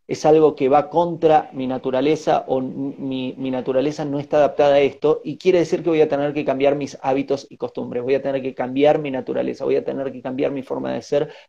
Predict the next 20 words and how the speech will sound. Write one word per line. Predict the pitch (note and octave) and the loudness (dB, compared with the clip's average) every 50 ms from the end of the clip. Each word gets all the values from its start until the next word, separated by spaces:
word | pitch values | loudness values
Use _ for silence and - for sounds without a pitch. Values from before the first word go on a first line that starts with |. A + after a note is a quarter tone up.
| _ - | _ -6
para | C3+ B2+ B2+ B2+ | -6 -4 -4 -4
poder | - C3+ B2+ C3 C3+ C3+ | -4 -4 -2 0 0 0
aprender | B2+ C3+ C3 B2+ B2 B2+ B2+ B2 | -2 -2 -4 -6 -4 -4 -6 -6
esto | - - B2+ B2 | -6 -8 -10 -8
nuevo. | B2 B2+ B2+ B2 B2 A#2 - _ _ _ _ _ _ _ _ _ _ _ _ _ _ - | -8 -8 -8 -8 -8 -10 -12 _ _ _ _ _ _ _ _ _ _ _ _ _ _ -10
Es, | E3 D#3+ - - - _ _ _ _ _ - | -10 -10 -10 -10 -18 _ _ _ _ _ -4
no | E3 G3+ | -2 0
es | A3 - - - - | 0 0 -2 -8 -10
difícil, | C3 - - B2+ - - D3 F#3+ | -10 -10 -10 -10 -8 -4 -2 0
es | B3+ C4+ | 2 2
dificilísimo, | D#4 D4+ - D4+ C#4 - D#4 D#4+ E4 D#4 - - - C3+ C3 B2+ - _ _ _ _ _ _ _ _ _ _ | 0 2 2 2 2 2 4 4 4 2 2 0 -6 -8 -8 -10 -12 _ _ _ _ _ _ _ _ _ _
pero | - E3+ F3 F3 | 0 2 2 4
es | D3+ | 4
la | D#3 | 4
única | D#3+ E3+ E3+ D#3 C#3+ | 2 2 0 -2 -2
forma | - D#3+ E3+ E3+ | -4 -4 -6 -6
de | D3+ B2+ | -6 -6
crecer. | C3+ C3+ - - - F3 D3 - _ _ _ _ _ _ _ _ _ _ _ _ _ _ _ | -6 -6 -6 -6 -8 -8 -8 -12 _ _ _ _ _ _ _ _ _ _ _ _ _ _ _
Si | - - E3 G3 | 0 2 4 6
no, | B3 C#4+ E4+ G4 - - | 6 6 6 4 0 -8